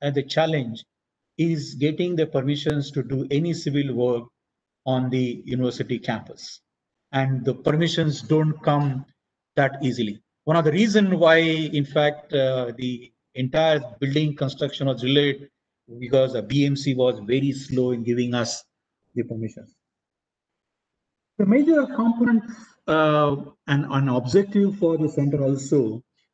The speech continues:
is to generate human resources for the D A E establishments. And the projects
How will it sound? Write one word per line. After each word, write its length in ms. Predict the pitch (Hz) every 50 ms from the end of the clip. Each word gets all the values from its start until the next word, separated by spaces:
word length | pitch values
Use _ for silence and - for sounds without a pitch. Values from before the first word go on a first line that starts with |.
| _ _ _
is 280 | 180 190 208 208 208 208
to 160 | - 202 160
generate 840 | - - - 147 135 139 139 139 143 180 202 208 220 214 208 _ - _ _ _ _ _ _ _ _ _ _ _ _ _ _ _
human 280 | - 214 254 285 262
resources 760 | 240 185 - - 175 160 - - 123 107 110 131 - - _ _ _ _ _ _ _ _ _ _ _ _ _ _ _ _ _
for 160 | 156 151 165
the 100 | 180 175
D 120 | 131 113
A 200 | 131 135 143 156
E 40 | 147
establishments. 720 | 131 - 139 123 113 113 113 - 107 92 _ _ _ _ _ _ _ _ _ _ _ _ _ _ _ _ _ _ _ _
And 280 | 147 151 147 135 - 110
the 60 | -
projects 540 | - - 170 196 196 220 226 220 - -